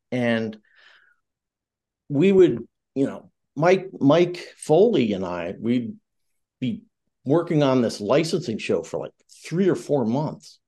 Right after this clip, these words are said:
And the last licensing show, Andy and I had probably worked for, like, a month and a half. And then we were called into H R, and it's like, "Who's there? Not you anymore."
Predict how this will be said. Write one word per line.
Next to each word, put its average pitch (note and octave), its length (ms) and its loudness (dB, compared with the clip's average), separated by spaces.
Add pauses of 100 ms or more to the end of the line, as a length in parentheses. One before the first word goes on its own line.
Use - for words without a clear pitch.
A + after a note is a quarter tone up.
(500)
And A#2+ 300 2
the A2 60 -2
last C#3 500 0
licensing C#3 640 0
show, F2+ 560 -2
Andy D3+ 380 0
and B2 100 2
I G#2+ 380 -2 (560)
had A2 560 0 (540)
probably C3 400 2
worked A2 240 0
for, G#2+ 160 -6
like, G2 260 0
a G2+ 60 -6
month C3+ 260 2
and B2+ 100 2
a G#2+ 40 0
half. A2+ 440 -2 (680)
And G#2+ 140 -2
then C3+ 120 4
we C#3 60 4
were B2 120 2
called A#2 260 0
into A2+ 240 0
H A#2 240 0
R, C3 260 6
and A2 220 -4
it's G#2+ 160 -8
like, G#2+ 220 0 (1500)
"Who's E3 160 -2
there? F#3+ 480 4 (300)
Not F#3 160 4
you C4+ 160 8
anymore." A3 440 4